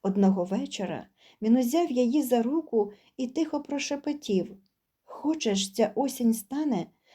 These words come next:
нашою першою спільною?» Вона усміхнулася, і відчуття легкого щастя накрило їх обох. Дощ більше не здавався холодним, а вітер пронизливим.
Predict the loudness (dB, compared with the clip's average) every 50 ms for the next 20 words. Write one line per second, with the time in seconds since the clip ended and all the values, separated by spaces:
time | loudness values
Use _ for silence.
0 | -20 _ _ 2 2 2 2 0 2 2 2 2 2 -2 -2 _ 0 0 0 0
1 | -2 -2 -2 -2 -2 -4 -6 -6 -12 -18 _ _ -2 -2 -2 -2 -4 -8 -8 -8
2 | -10 -12 -14 -16 _ _ _ _ _ _ _ _ _ _ _ _ -4 -2 0 0
3 | 0 0 0 0 -2 -2 -2 0 -2 -2 0 0 0 0 0 2 0 0 -2 -2
4 | -4 -4 -4 -4 -6 -12 -20 -20 -20 -4 _ 2 2 2 2 0 -2 -2 -2 2
5 | 2 2 4 2 0 0 -2 -2 2 2 2 0 -2 -8 _ 0 0 0 0 -2
6 | -2 -2 0 0 0 -2 -2 0 -2 -2 0 0 2 2 2 0 0 -4 -6 -6
7 | -6 -4 -2 -2 -2 -2 -4 -4 -4 -6 -8 -12 _ _ _ _ _ _ _ _
8 | _ _ _ _ _ _ _ _ _ 0 2 2 2 0 -4 -2 2 2 4 4
9 | 2 -2 0 0 0 0 0 0 0 0 0 0 -2 -6 -8 -10 -8 -8 -8 -6
10 | -2 -2 0 4 4 4 4 2 0 -8 -8 -10 -12 -16 _ _ _ _ _ _
11 | _ _ -2 -2 -2 -2 -6 -6 -6 -8 -8 -8 -8 _ -6 -6 -4 -4 -4 -4
12 | -6 -6 -8 -10 -10 -14 -14 -16 -20 -20 _